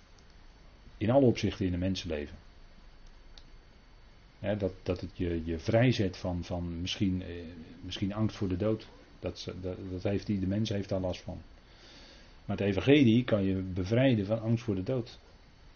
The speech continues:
En natuurlijk is de dood geen vriend. Nee, het is een vijand. En dat blijft het altijd. Maar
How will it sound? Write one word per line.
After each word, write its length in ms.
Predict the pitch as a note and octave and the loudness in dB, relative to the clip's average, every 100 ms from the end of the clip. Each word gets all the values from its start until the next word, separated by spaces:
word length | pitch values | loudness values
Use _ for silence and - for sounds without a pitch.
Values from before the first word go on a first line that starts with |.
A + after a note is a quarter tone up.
| - - - - - - | -20 -20 -20 -20 -20 -8
En 100 | G#2+ | -4
natuurlijk 400 | G2+ C3+ A#2+ G#2 | 2 4 4 4
is 160 | G2+ G2 | 0 0
de 120 | G2 | 2
dood 340 | G#2 G#2 - G#2+ | 4 2 0 -8
geen 260 | F#2 G#2 F#2+ | -2 0 2
vriend. 420 | B2+ A#2 C3+ - - - | 4 2 0 -10 -20 -8
Nee, 220 | G2 G#2 | -4 -2
het 100 | A2+ | 0
is 120 | F#2 | -2
een 60 | F#2+ | 0
vijand. 500 | B2 D#3 G#2+ E2+ - | 0 0 -4 -8 -8
En 120 | G#2 | -4
dat 120 | F#2 F2+ | -2 2
blijft 260 | B2 B2+ | 2 2
het 120 | A2+ | 0
altijd. 480 | B2 C3+ D#3+ D3+ - - - - - - - - - - - - - - - - - - - - - - - - - - | -2 -2 -4 -6 -8 -16 -20 -20 -20 -20 -20 -20 -20 -20 -20 -20 -20 -20 -20 -20 -20 -20 -20 -20 -20 -20 -20 -20 -20 -6
Maar 400 | G#2+ G#2+ G2 F2 | 4 6 6 4